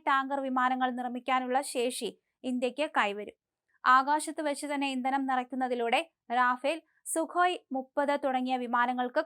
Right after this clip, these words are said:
കൂടുതൽ ദൂരം പറന്ന് ശത്രു കേന്ദ്രങ്ങളിൽ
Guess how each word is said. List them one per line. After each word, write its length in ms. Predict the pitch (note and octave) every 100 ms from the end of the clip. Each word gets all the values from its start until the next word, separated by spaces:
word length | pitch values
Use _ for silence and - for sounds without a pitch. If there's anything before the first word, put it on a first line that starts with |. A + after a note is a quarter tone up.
| -
കൂടുതൽ 320 | C4 B3 B3
ദൂരം 360 | A3+ A#3+ A#3+ B3
പറന്ന് 340 | A#3+ A#3 A#3 F3+ - _ _ -
ശത്രു 400 | - D#4+ - F#4
കേന്ദ്രങ്ങളിൽ 600 | D#4+ D4 C#4 C4+ B3+